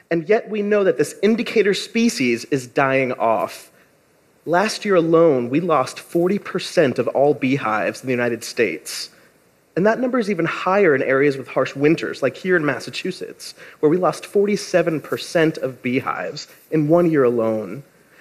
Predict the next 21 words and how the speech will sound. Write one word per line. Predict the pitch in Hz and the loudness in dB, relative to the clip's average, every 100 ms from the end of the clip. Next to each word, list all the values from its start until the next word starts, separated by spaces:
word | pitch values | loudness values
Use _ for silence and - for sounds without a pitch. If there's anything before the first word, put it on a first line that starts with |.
| - | -8
Can | - 233 | -2 2
you | 370 | 2
imagine | 202 139 143 160 208 | 2 2 0 0 -2
if | - | -2
we | |
lost | 185 151 151 - | 0 0 0 -8
half | - 156 202 | -4 -4 -2
of | 175 | -2
our | 117 | -4
people | - 156 156 226 240 - | -4 -4 2 4 4 0
last | 220 220 - | -2 -2 -4
year? | 240 254 269 311 - - _ _ _ _ _ - | 0 2 0 -2 -14 -20 _ _ _ _ _ 0
And | 202 | 2
if | 214 | 2
those | 220 233 | 0 0
were | 240 | -4
the | 170 | -6
food-producing | - - 185 254 - 262 262 269 302 285 | -4 2 2 2 0 -2 0 0 2 0
people? | 277 277 277 294 302 302 - - - - - - _ _ - - - | 2 2 4 4 2 -2 -12 -20 -20 -20 -20 -20 _ _ -20 -10 -6
It's | - | 4
untenable. | 277 269 - 254 294 143 98 - | 4 4 2 2 4 2 -2 -10